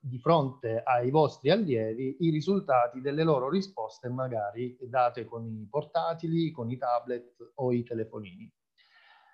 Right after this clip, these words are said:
Bene, le risposte, vedete, sono di-, stanno cominciando a diventare già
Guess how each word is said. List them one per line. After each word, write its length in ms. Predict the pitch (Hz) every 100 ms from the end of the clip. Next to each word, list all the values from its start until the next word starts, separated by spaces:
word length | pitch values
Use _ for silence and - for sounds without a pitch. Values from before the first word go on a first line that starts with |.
| _ _ _ _
Bene, 260 | - 160 123
le 100 | 143
risposte, 560 | 160 165 - 160 - 123
vedete, 400 | 143 156 127 110
sono 280 | 131 120 113
di-, 140 | 123
stanno 300 | - 123 117
cominciando 480 | 117 120 123 123 110
a 40 |
diventare 760 | 113 117 120 123 117 107 104 104
già 220 | 123 117